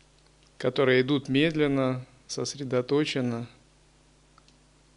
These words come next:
не общаясь, двадцать человек, один за другим. То есть для мирянина это такой как бы, вот,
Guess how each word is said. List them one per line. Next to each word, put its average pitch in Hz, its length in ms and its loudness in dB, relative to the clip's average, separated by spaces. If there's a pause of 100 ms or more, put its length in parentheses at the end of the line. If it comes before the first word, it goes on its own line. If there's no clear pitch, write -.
(380)
не 160 220 4
общаясь, 135 720 6
двадцать 143 420 2
человек, 107 520 0 (1000)
один 147 380 2
за 139 100 2
другим. 113 500 -2 (2000)
То 131 140 2
есть 120 260 0
для 139 140 2
мирянина 170 540 6
это 131 200 0
такой 139 380 0
как 120 200 -2
бы, 107 240 -2 (3000)
вот, 147 420 -6